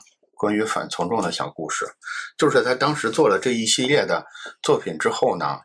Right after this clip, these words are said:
其实跟他当时效力的这个公司，就是 Perry Ellis 这个公司传统的风格是非常不一样的。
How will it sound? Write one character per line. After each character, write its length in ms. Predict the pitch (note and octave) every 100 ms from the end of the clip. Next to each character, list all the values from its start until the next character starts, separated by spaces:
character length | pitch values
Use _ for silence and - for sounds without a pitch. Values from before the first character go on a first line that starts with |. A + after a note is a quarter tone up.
| _ _
其 260 | - G#2+ C#3
实 300 | - F#2+ G#2
跟 260 | A2+ A#2
他 220 | A2+ A#2 A2+
当 220 | A#2 A#2+
时 200 | - G2
效 240 | - A2+
力 180 | G#2 A2
的 140 | F2+
这 100 | F#2+
个 120 | F#2 E2
公 200 | F#2+ G2+
司， 340 | - G2 G2 - - - _
就 100 | A#2
是 100 | G#2
Perry 340 | - A#2 A#2+ -
Ellis 460 | G#2+ A2+ F#2+ -
这 80 | -
个 120 | F#2
公 180 | E2 G2+
司 240 | G2+ F#2+ F#2+
传 200 | - F#2
统 160 | E2+
的 80 | E2+
风 200 | - G#2+
格 160 | A2 -
是 160 | G2+
非 140 | F#2+ A#2
常 220 | G2+ G#2
不 80 | A2
一 120 | A2
样 280 | C#3 E2
的。 80 | -